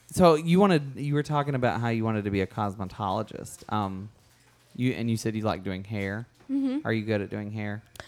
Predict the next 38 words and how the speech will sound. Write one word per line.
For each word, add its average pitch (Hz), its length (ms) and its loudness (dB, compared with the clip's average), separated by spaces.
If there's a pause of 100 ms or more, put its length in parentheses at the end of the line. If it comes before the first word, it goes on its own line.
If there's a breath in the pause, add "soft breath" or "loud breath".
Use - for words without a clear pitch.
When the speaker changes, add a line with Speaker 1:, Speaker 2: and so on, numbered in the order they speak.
(1080 loud breath)
Speaker 2:
Well, 285 420 0
yeah, 240 320 -6
other 226 200 -4
people's 220 340 -12
hair. 208 340 -10 (1500)
I 269 100 0
can 240 460 -2 (360 loud breath)
curl 277 340 0
other 226 220 -6
people's 226 280 -8
hair 220 220 -2
'cause 220 160 -8
I 220 60 -2
had 220 120 -2
to 220 60 -6
do 226 160 -4
that 220 180 -2
for 220 100 -10
color 220 260 -4
guard. 240 380 -4
Speaker 1:
Did 127 180 2
you? 131 260 -2
Speaker 2:
Yeah, 226 220 -2
we 220 80 -4
had 214 120 -8
to 226 40 -8
help 214 140 -12
each 208 140 -14
other 220 160 -4
out. 220 280 -4
Speaker 1:
Did 131 140 -4
you 123 80 0
ever 113 100 -4
burn 110 320 -2
anybody 110 380 -2
with 113 160 0
Speaker 2:
<clears throat> - 0 -
Speaker 1:
a 107 200 0